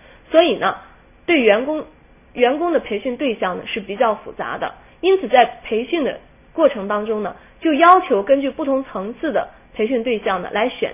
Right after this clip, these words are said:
择培训内容。员工培训的第二个特点呢，是实用性。员工培训与普通的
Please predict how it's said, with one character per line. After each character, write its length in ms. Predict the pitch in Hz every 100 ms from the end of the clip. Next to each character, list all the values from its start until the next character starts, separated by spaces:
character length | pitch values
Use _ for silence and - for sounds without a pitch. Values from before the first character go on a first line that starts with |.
| -
择 100 | 196
培 200 | 196 190
训 220 | 233 226
内 140 | 269 180
容。 220 | 78 - _ _ _ - - - -
员 200 | 285 349
工 160 | 415 415
培 200 | 226 240
训 140 | 320
的 100 | 254
第 120 | 349
二 160 | 330 220
个 100 | 185
特 180 | 226 185
点 220 | 143 -
呢， 160 | 170 -
是 180 | - 233
实 220 | - -
用 200 | 233 254
性。 220 | 220 190 139 - _ - - - _ _ _ _ _
员 240 | 262 285 349
工 200 | 415 415
培 260 | 226 208
训 260 | - 339 196 -
与 140 | 247 320
普 200 | - -
通 220 | 262 269
的 200 | 247